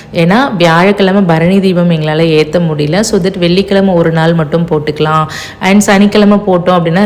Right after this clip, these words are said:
ரெண்டு நாள் கணக்கு மட்டும்தான் வரும். எப்படி இருந்தாலும் சண்டே நம்ம வீட்ல இருக்க மாட்டோம், ஏதாவது வெளில போயிடுவோங்கிறனால ஒரு நாள் மட்டும் பிளான் பண்ணி ஏத்தணும். And சாட்டர்டே வீட்ல மட்டும் பூஜை ரூம்ல மட்டும் விளக்கேத்தி சாமி கும்பிட்டோம். And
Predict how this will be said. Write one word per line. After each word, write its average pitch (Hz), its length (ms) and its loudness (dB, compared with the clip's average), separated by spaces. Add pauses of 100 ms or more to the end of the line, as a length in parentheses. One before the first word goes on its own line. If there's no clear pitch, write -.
ரெண்டு 170 300 2
நாள் 175 220 0
கணக்கு 160 320 -4
மட்டும்தான் 156 440 -4
வரும். 160 240 -2 (380)
எப்படி 220 320 0
இருந்தாலும் 190 360 2
சண்டே 165 300 0
நம்ம 160 200 0
வீட்ல 160 280 -2
இருக்க 156 260 -4
மாட்டோம், 156 380 -2
ஏதாவது 156 280 0
வெளில 160 200 0 (100)
போயிடுவோங்கிறனால 156 640 -2 (200)
ஒரு 175 200 2
நாள் 175 220 0
மட்டும் 170 300 -2
பிளான் 156 280 -4
பண்ணி 156 180 -4 (120)
ஏத்தணும். 175 300 -4 (420)
And 226 100 2 (100)
சாட்டர்டே 208 400 4 (140)
வீட்ல 220 280 0 (100)
மட்டும் 170 280 -2
பூஜை 196 280 2
ரூம்ல 165 300 0
மட்டும் 156 260 -2
விளக்கேத்தி 151 500 -2
சாமி 151 320 -2
கும்பிட்டோம். 147 380 -6 (340)
And 160 100 -2